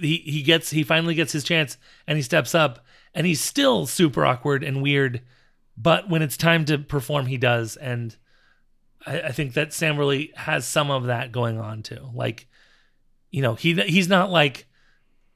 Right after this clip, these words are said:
"Yeah, I don't," like, you know, he's like, "These, these are, uh, designs.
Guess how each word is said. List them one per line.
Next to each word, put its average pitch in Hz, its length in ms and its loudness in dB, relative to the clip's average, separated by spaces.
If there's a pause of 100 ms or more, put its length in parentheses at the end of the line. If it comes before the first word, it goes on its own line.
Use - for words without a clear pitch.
(120)
"Yeah, 151 380 4
I 147 100 4
don't," 160 300 0
like, 165 220 2
you 175 200 2
know, 143 100 2
he's 147 140 -2
like, 139 220 -2
"These, 165 260 2 (440)
these 165 320 2
are, 147 240 -2 (240)
uh, 135 140 -2
designs. 131 800 0